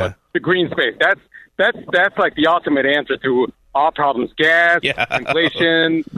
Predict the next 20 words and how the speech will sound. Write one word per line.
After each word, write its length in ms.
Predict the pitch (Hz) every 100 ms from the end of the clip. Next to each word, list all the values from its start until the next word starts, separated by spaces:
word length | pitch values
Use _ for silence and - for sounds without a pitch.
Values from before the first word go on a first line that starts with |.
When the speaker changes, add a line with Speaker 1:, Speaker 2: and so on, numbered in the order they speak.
| - -
Speaker 1:
you 100 | 147
know, 100 | 135
price 300 | 170 170 170
controls. 640 | 170 151 160 156 156 156 151
Speaker 2:
Yeah. 220 | 110 107 107
Speaker 1:
Let's 180 | 165 -
do 100 | 151
something 240 | 156 143
like 160 | 127 139
that. 220 | 117 95
You 80 | 101
know, 80 | 110
that's 180 | 160 -
their 140 | 147
Speaker 2:
Yeah. 80 | 123
Speaker 1:
answer. 200 | 117 101 87 _ _
That's 140 | 131 -
unfortunate. 520 | 117 117 107 101 95 - _ _
Speaker 2:
I 160 | 143 147
agree. 340 | 131 120 113